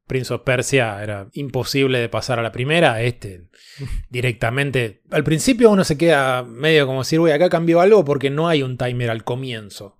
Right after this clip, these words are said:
Speaker 1: Los primeros, creo que dos o tres niveles no tienen un timer. Pero después sí arranca y olvídate.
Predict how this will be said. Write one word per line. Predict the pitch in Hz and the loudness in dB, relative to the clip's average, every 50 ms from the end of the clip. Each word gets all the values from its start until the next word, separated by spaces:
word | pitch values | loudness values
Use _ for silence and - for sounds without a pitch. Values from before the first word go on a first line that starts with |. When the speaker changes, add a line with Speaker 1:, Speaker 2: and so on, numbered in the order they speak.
| _ - | _ -16
Speaker 1:
Los | 131 113 101 | -14 -14 -12
primeros, | - - 123 123 131 139 135 123 113 98 | -10 -10 -10 -8 -4 -4 -2 -2 -4 -4
creo | - - 123 117 | -6 -6 -6 -4
que | 113 | -4
dos | 120 127 120 - | -4 -4 -4 -6
o | 123 | -6
tres | 113 - 123 | -6 -6 -4
niveles | 113 123 127 139 139 127 | -4 -4 -2 -2 -2 -2
no | 123 127 113 | -2 -6 -6
tienen | - 135 131 120 117 | -6 -6 -6 -6 -8
un | 110 107 104 | -12 -16 -14
timer. | 101 95 92 95 92 90 _ _ _ _ _ _ _ _ _ _ _ _ _ | -16 -16 -16 -18 -20 -20 _ _ _ _ _ _ _ _ _ _ _ _ _
Pero | - 139 123 | -8 -6 -6
después | 120 117 - 160 180 - | -6 0 2 4 4 4
sí | - 190 190 | 4 6 6
arranca | 170 139 131 135 151 170 175 156 143 120 | 6 6 6 4 4 4 4 2 0 -2
y | 113 107 | -2 -4
olvídate. | 95 90 87 85 87 - 92 101 117 110 - - - - - _ | -10 -14 -16 -16 -16 -14 -10 -10 -10 -10 -12 -16 -20 -20 -20 _